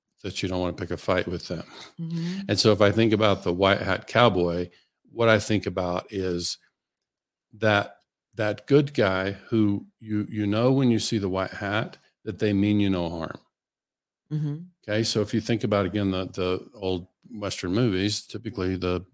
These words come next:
Speaker 1: you know, they typically had for just dramatic effect, they had the bad guys wearing black hats and probably riding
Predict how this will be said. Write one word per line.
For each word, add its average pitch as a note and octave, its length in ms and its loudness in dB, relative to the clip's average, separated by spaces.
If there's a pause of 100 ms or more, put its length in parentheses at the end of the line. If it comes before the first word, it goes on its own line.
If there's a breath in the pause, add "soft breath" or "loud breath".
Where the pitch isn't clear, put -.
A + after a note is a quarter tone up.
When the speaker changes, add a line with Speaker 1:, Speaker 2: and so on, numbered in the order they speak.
(180)
Speaker 1:
you G2+ 100 -2
know, F2+ 100 0
they F2 120 2
typically F2 440 -2
had E2+ 240 -2
for - 160 -6
just E2+ 280 -4 (240)
dramatic F2 400 -2
effect, E2+ 400 -2
they F2 80 -4
had F2 180 -2
the E2+ 100 -6
bad G2 360 2
guys E2+ 400 -2
wearing F2 260 0
black F#2 300 0
hats F#2 300 0
and F2+ 120 -6
probably F#2 220 -2
riding F2 440 0